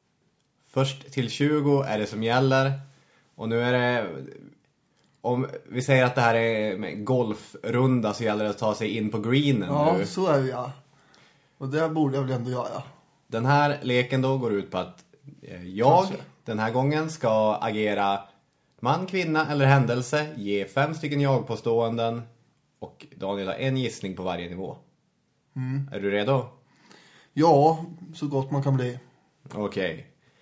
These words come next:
Speaker 1: Då på fem poäng. Med mina sjuttonhundra skapelser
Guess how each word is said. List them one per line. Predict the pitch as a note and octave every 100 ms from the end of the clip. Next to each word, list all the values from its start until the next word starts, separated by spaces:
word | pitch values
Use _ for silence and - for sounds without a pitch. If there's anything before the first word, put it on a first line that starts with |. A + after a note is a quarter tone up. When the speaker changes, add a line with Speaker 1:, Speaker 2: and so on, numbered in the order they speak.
| _ _ -
Speaker 1:
Då | G#2+ C3+ C3+
på | C#3
fem | - D#3+ D3+ C3+
poäng. | C3+ G#2 E2 E2 - _ _ _ _ - - _ -
Med | A#2+ F3+ E3+
mina | D#3+ D#3 D3+ C#3 C3+ - -
sjuttonhundra | - E3+ E3+ - F#3+ E3 E3+ E3 D3+
skapelser | C#3 D3+ C3 A2+ D3 C3+ C3+ G#2 F#2 F#2+